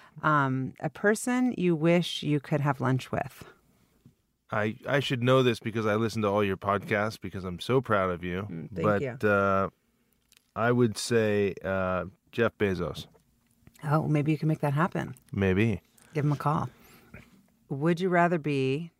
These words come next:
Speaker 1: a rock star or a movie star?
Speaker 2: Definitely a rock star.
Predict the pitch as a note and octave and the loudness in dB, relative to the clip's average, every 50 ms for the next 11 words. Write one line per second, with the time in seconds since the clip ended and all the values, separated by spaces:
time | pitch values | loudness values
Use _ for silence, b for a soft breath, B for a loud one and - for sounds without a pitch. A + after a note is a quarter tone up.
0 | _ _ - C3 C3 B2+ B2+ C3+ C3+ C3+ D#3+ E3+ - - - F3+ F3 F3 F#3 F#3+ | _ _ -10 -8 -6 -4 0 2 2 2 2 0 -6 -8 -2 0 2 2 2 2
1 | G3 - D3+ C#3+ C#3 C3+ C3+ C3+ C3+ B2 C3 B2 - - A2 E2+ E2+ - - _ | 0 0 0 0 0 0 0 0 0 0 -2 -2 -4 -4 -4 -4 -4 -6 -8 _
2 | _ b b b b b b b b b b b b - _ _ _ - - _ | _ b b b b b b b b b b b b -20 _ _ _ -20 -20 _
3 | _ _ - A2+ G2 F2+ - - A#2+ B2 B2 - - B2 A#2+ A2+ E2 E2 A2 A2 | _ _ -18 -18 -18 -8 -2 0 2 2 2 0 0 -2 -2 -2 -2 -2 0 0
4 | A2 G#2 G#2 G#2 G2+ G2+ E2 - - - F#2+ F#2+ F#2+ F#2+ F#2 F2+ F2+ F#2+ F#2 F2+ | 2 2 2 0 0 -2 -2 -4 -6 -4 -2 0 0 0 0 0 0 2 2 2
5 | F2 F2+ - - - - D2+ D2+ D2 | 2 0 -2 -6 -10 -10 -8 -8 -8